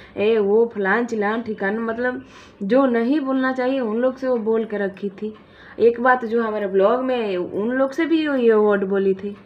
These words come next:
ये कोई बोलने का तरीका हुआ? वो भी बता दे रहे हैं दोस्तों कि जो बड़ा, बराका है ना, छोटी सी लड़की, उसके बारे में बोली थी कि "उसके घर मत देना, अ, उसका husband है, उसके, तुम्हारे लड़की के साथ वो गल-,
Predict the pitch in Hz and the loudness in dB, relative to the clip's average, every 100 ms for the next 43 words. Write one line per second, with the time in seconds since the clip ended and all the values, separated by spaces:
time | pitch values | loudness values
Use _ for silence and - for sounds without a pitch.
0 | - - - 208 208 220 208 220 233 240 | -20 -20 -10 -4 0 0 0 0 0 -2
1 | 233 240 240 277 247 226 254 - - - | -4 -4 -2 -2 0 -2 -4 -8 -20 -20
2 | - 226 240 277 269 254 202 190 190 185 | -2 2 2 2 2 2 2 2 0 0
3 | 190 190 190 202 240 254 254 240 226 208 | -2 -2 -2 -2 -2 -4 -2 -2 0 2
4 | 208 202 202 196 202 202 190 233 226 269 | 0 -4 -6 -4 -2 -2 -2 -4 -2 -2
5 | 302 254 226 202 185 190 185 175 233 254 | -2 -4 -6 -6 -6 -4 -4 -6 -8 -12
6 | - - - - - 233 - 277 247 240 | -14 -20 -20 -14 -4 -4 -2 0 2 2
7 | 254 247 247 247 254 262 240 233 233 254 | 0 0 0 -2 -4 -4 0 0 0 -2
8 | 220 226 226 233 220 233 233 233 240 240 | 0 -2 0 0 0 0 2 0 0 -2
9 | - - - 202 180 214 208 226 214 220 | -10 -18 -6 -4 -2 -2 -2 -4 -2 -4
10 | 226 254 240 226 226 233 233 - - 196 | -2 -4 -2 0 0 0 -6 -14 -10 -2
11 | 208 208 233 220 180 202 220 220 220 233 | -2 -2 -4 -2 -2 -4 -2 0 2 4
12 | 208 202 247 247 233 240 226 220 226 208 | 2 0 -4 -6 -4 -2 0 -2 -2 -2
13 | 190 147 196 196 208 208 185 | -2 -2 -2 0 0 0 -2